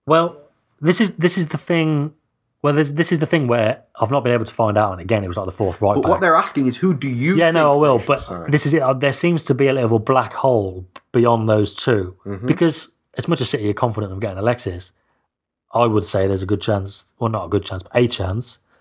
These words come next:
Speaker 1: that they don't get him, and there's a good chance they don't get Mbappe.
Speaker 2: Mm-hmm.
Speaker 1: So who is it? Um, but this is why I wasn't, I didn't knock down the Aubameyang thing that much, because I don't think he's a pro-, I don't think he's a,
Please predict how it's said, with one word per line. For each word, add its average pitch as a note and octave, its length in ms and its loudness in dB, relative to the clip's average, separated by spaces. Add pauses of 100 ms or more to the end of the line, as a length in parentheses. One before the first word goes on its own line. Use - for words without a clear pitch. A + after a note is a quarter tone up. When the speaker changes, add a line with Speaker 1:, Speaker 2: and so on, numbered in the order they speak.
(320)
Speaker 1:
that A2 380 -2
they B2 60 0
don't B2 160 2
get A2+ 180 -4
him, G#2 200 0
and G#2 120 -10
there's G#2+ 140 0
a - 20 -2
good B2+ 240 -2
chance G2 360 -6
they G#2+ 180 -2
don't G#2 320 0
get G#2+ 80 -6
Mbappe. G2+ 440 -2
Speaker 2:
Mm-hmm. B2 260 0
Speaker 1:
So C#3 120 2
who B2+ 160 4
is D#3+ 140 2
it? F#2 180 -8 (320)
Um, B2+ 300 -2 (380)
but C3+ 60 -6
this F3 120 0
is E3+ 80 -2
why D#3 160 2
I C#3 80 4
wasn't, C3+ 360 0 (520)
I B2+ 60 2
didn't C3 220 -2
knock C3 260 -2
down B2 220 2
the A2+ 100 0
Aubameyang A2 640 0
thing F#2+ 480 -6 (160)
that A#2 240 0
much, - 480 -6 (400)
because G#2 640 0 (1040)
I A#2+ 40 0
don't C3+ 120 2
think C#3 100 0
he's A#2+ 100 4
a A#2+ 40 2
pro-, A#2+ 340 -2
I B2 60 2
don't C3+ 160 2
think C3 160 0
he's A#2 140 2
a, A2+ 220 0